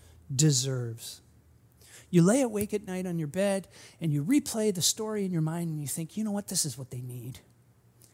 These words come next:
They need this to happen to them. They need to be taken, they, they need to be taken down a notch. They need to be undressed. They need to, someone to put them in their place. They need to be given what for." Do you follow what I'm saying?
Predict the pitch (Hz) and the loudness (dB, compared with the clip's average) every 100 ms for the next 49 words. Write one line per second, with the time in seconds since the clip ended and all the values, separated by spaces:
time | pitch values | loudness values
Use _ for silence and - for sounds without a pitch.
0 | - 185 208 185 156 170 - 135 120 117 | -10 -2 0 2 4 6 6 2 -4 -8
1 | 127 - 107 107 - _ _ - - - | -12 -14 -16 -18 -20 _ _ -20 -18 2
2 | 262 233 180 147 156 190 117 135 - 185 | 6 6 4 0 -2 -4 -6 -8 2 4
3 | 240 233 220 240 226 175 143 - 220 147 | 4 2 2 2 2 -2 -2 0 0 0
4 | 135 139 143 143 127 127 123 113 - - | 0 0 0 -2 -2 -4 -6 -10 -6 -6
5 | - - _ _ _ _ _ _ _ _ | -6 -16 _ _ _ _ _ _ _ _
6 | _ _ _ - 247 254 226 175 160 170 | _ _ _ 4 6 8 6 4 6 8
7 | 185 147 156 120 - 233 254 240 180 139 | 6 4 -2 -2 -2 2 6 6 4 -2
8 | 143 - - 262 247 202 147 - - 214 | 0 8 10 10 8 4 2 -2 0 0
9 | 208 190 - 185 151 127 233 254 240 226 | 2 0 -2 -2 0 4 4 6 6 4
10 | 185 160 202 220 208 190 180 - 175 139 | 0 0 2 4 4 2 0 0 2 2
11 | 151 - 202 196 180 170 - 196 240 | 2 -2 -2 -2 -6 -4 -4 -4 -4